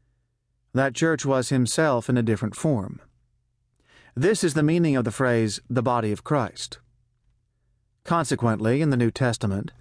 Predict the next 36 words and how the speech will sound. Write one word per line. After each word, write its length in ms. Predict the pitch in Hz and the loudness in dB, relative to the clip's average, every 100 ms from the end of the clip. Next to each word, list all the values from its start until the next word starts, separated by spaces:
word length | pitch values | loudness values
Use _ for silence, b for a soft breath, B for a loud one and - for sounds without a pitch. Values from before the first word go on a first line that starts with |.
| b b _ _ _ | b b _ _ _
we 120 | 135 | 0
have 100 | 151 | 2
the 80 | 135 | 2
genesis 580 | 120 165 202 - 196 - | 0 2 0 0 0 0
of 120 | 156 | -2
the 40 | 160 | -2
church. 600 | - 135 - - - - _ _ _ _ _ _ _ _ _ _ _ _ | -2 -2 -2 -10 -16 -18 _ _ _ _ _ _ _ _ _ _ _ _
I 160 | - 160 | -4 -2
believe 320 | 175 214 247 | 0 2 2
the 80 | 160 | 0
first 280 | 202 196 - | 0 0 0
century 380 | 170 160 139 117 | -2 0 0 0
church 540 | - 143 113 - - | 0 -2 -2 -6 -4
was 160 | 113 107 | -2 -2
the 100 | 110 | -2
church 400 | - 147 127 - | 0 0 0 -2
in 160 | 131 | 0
its 160 | 117 - | 0 -2
purest 460 | - 160 123 - | -2 0 2 -2
form, 420 | - 147 107 92 87 _ _ _ _ _ _ - | -2 0 0 -2 -8 _ _ _ _ _ _ -6
before 300 | 139 180 170 | -2 0 2
it 60 | |
was 180 | 139 113 | 0 -2
tainted 480 | - 151 123 123 113 | -2 0 2 0 0
or 80 | 110 | -2
corrupted. 600 | 135 139 147 - 95 - _ _ _ _ _ _ _ _ _ _ _ - | 0 -2 -2 -6 -14 -16 _ _ _ _ _ _ _ _ _ _ _ -6
That's 240 | 139 - | -4 -2
not 160 | 147 127 | -4 -2
to 60 | 113 | -2
say 300 | - 127 117 | 0 2 2
the 160 | 110 | 0
early 280 | 131 127 117 | 0 0 0
church 400 | - 127 110 - | 0 -2 -2 -2
didn't 240 | 127 117 101 | -4 -2 -2
have 180 | 95 | -4
problems. 680 | - 214 151 101 113 - - | -2 0 0 -4 -12 -12 -12